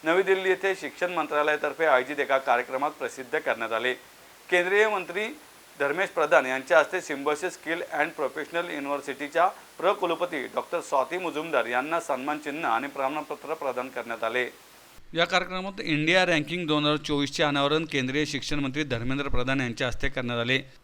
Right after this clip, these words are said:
यावेळी उच्च शिक्षण सचिव के संजय मूर्ती, यूजीसी अध्यक्ष प्राध्यापक एम जगदेश कुमार, एआयसीटीईचे अध्यक्ष प्राध्यापक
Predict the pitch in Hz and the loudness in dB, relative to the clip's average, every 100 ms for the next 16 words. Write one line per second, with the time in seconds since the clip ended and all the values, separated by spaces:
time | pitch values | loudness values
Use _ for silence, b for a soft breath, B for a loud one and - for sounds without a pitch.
0 | - 147 160 185 165 151 180 165 139 170 | -2 4 4 4 0 0 -2 -2 -2 -2
1 | 175 185 - 147 - 175 - 156 170 160 | -2 -2 -4 -4 -2 -6 -2 2 4 4
2 | 135 135 151 147 135 123 143 110 b b | 0 0 0 0 -4 2 2 2 b b
3 | b - 143 151 180 180 190 160 160 - | b -6 -2 2 2 2 2 2 -2 -4
4 | 175 151 139 147 160 - 147 151 160 135 | 0 2 2 2 0 -2 -4 -4 -2 -4
5 | 131 143 143 143 135 147 - b b b | -2 -4 -4 -4 -2 -2 -4 b b b
6 | - - - 160 190 165 160 165 - 160 | -20 -18 -2 0 0 2 0 0 -6 -8
7 | 156 - 165 - 156 151 156 151 135 143 | -8 -6 -6 -6 -6 -4 0 0 2 2
8 | 143 - 127 - b b _ - - 139 | 2 0 0 -2 b b _ -14 -2 2
9 | 135 156 170 | 4 10 10